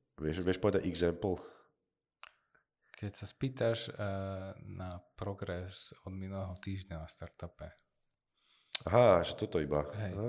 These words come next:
Speaker 1: ok. A ja si potom spravím čo? Si to nechám pre seba?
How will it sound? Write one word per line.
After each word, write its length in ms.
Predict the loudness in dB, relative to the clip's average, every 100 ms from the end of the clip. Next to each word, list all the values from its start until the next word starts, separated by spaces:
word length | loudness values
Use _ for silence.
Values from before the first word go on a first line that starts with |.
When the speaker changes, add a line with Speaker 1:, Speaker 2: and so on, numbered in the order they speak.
| 0 -2 -4
Speaker 1:
ok. 120 | -4 -2 8
A 100 | 10 12
ja 100 | 10
si 200 | 8 2
potom 200 | -2 -2
spravím 320 | 0 2 2
čo? 200 | 2 -2
Si 80 | -2
to 80 | -4
nechám 180 | -2 -2
pre 120 | -2
seba? 280 | -2 -2